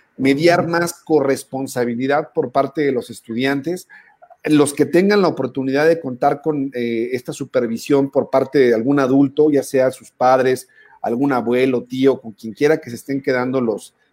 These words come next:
los pequeños en casa, porque también muchos padres ya no están asistiendo a las oficinas, y va a ser una manera de interactuar a través de diversos medios, ya sea a través de la televisión, ya sea a través de internet,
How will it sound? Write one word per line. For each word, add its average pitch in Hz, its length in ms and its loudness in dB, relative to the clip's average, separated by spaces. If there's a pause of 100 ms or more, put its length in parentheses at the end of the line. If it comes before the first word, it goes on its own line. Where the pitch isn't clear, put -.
(160)
los 135 240 0
pequeños 151 580 0
en 123 120 -2
casa, 143 360 0
porque 123 240 -8
también 127 320 -2
muchos 143 300 -6
padres 139 340 2
ya 131 120 -2
no 135 100 -2
están 135 240 -6
asistiendo 127 520 -6
a - 20 0
las 123 180 -4
oficinas, 139 600 -4 (360)
y 139 80 4
va 165 80 6
a 175 40 2
ser 196 140 4
una 202 160 2
manera 175 580 2
de 147 120 -2
interactuar 143 1000 0 (120)
a 127 100 -10
través 135 400 0
de 151 80 0
diversos 131 500 -2
medios, 139 540 0 (260)
ya 135 120 2
sea 127 500 2
a - 100 -14
través 123 320 -2
de 120 80 -2
la 101 140 -8
televisión, 117 480 -8
ya 147 120 -2
sea 127 120 -8
a 127 40 -14
través 120 300 -2
de 123 60 -6
internet, 123 540 -4